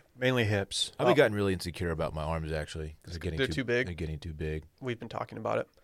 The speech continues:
Speaker 3: Well, Sunbasket wants you to have your healthiest year yet, and they're making it easier than ever with their fresh and ready meals that are just eight ninety-nine, and they're good for your body and your budget. Every Sunbasket meal is filled with only premium quality real food,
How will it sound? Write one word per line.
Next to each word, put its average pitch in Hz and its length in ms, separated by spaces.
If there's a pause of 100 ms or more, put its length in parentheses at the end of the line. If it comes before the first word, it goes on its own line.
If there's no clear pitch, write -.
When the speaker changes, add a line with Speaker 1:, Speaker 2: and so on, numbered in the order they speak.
(640)
Speaker 3:
Well, 143 100
Sunbasket 247 480
wants 202 220
you 214 80
to 190 40
have 165 140
your 143 80
healthiest 180 420
year 165 80
yet, 151 140
and 135 100
they're 135 60
making 147 220
it 139 80
easier 151 260
than 131 140
ever 135 200
with 113 140
their 123 80
fresh - 420
and 139 160
ready 135 200
meals 117 240
that 113 80
are 117 60
just 117 220
eight 156 180
ninety-nine, 139 520 (300)
and 139 100
they're 131 60
good 147 240
for 156 80
your 131 100
body 143 340
and 151 180
your 135 100
budget. 135 440
Every 156 240
Sunbasket 143 560
meal 139 160
is 131 100
filled 139 180
with - 80
only 151 200
premium 160 440
quality 147 360
real 156 280
food, 120 320